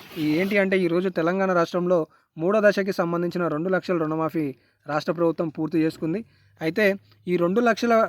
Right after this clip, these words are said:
రుణమాఫీలకి సంబంధించి అర్హత ఉండి కూడా మీ ఖాతాలలో రుణమాఫీ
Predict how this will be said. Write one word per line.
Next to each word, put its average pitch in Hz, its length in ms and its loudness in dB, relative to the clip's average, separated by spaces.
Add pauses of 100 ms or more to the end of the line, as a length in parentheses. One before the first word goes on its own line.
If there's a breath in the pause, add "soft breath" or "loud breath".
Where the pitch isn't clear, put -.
(100)
రుణమాఫీలకి 208 800 2
సంబంధించి 170 500 -2 (400)
అర్హత 220 320 4
ఉండి 220 380 2
కూడా 190 180 6 (400)
మీ 190 120 0 (100)
ఖాతాలలో 208 580 6
రుణమాఫీ 196 520 0